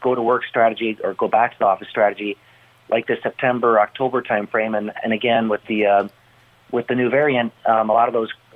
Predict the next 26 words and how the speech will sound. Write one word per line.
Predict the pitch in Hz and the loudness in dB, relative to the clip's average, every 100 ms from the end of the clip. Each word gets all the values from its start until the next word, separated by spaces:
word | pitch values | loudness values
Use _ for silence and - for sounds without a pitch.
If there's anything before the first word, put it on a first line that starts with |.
| - - | -20 -4
those | 120 107 | -2 -2
move | 123 127 117 | -2 -4 0
back | 120 113 - | 2 2 0
to | 110 | 2
the | |
office | 117 120 117 - | 2 2 -4 -6
kind | 107 | -8
of | 101 | -6
considerations | 107 117 110 - 107 | -8 -4 -4 -4 0
are, | 110 104 101 _ _ _ _ | 2 2 -2 _ _ _ _
are | - | -6
being | 113 120 | -4 -2
reevaluated, | 120 135 120 117 127 127 127 123 | 0 2 4 4 4 0 -2 -4
or | 127 151 160 139 - | 0 2 2 -2 -6
as | 117 | -4
you're | 127 123 | -4 -4
suggesting, | 120 120 113 - 117 110 - _ _ _ | -4 0 0 -2 -8 -8 -12 _ _ _
folks | 139 131 - | -2 -2 -2
are | |
rolling | 120 127 120 113 | 0 0 0 2
out | 113 110 | 2 2
a, | 104 104 104 - - | -2 -4 -4 -10 -8
a | 107 | -4
hybrid | 104 117 113 113 104 _ | 0 0 0 -4 -4 _
program | 117 110 113 107 104 | -4 -2 -2 -2 0
where | 101 104 | 0 0